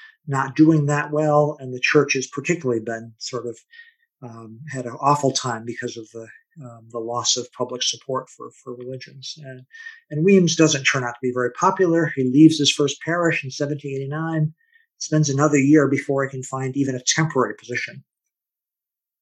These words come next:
Uh, but at this point,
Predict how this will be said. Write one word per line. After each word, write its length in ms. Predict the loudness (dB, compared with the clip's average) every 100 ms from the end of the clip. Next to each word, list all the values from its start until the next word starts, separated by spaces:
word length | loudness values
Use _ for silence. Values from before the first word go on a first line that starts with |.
| _ _ _ -16
Uh, 340 | -16 -16 -16 -18 _ _ _ _ _ _ _ _ _ _ _ _ _ _ -12 -12 _ _ _ _ _ _ _ _ _ _ _ _ _ _ _ _ _ _ _ -6
but 100 | -4
at 140 | 0
this 220 | 4 4 4
point, 300 | 2 2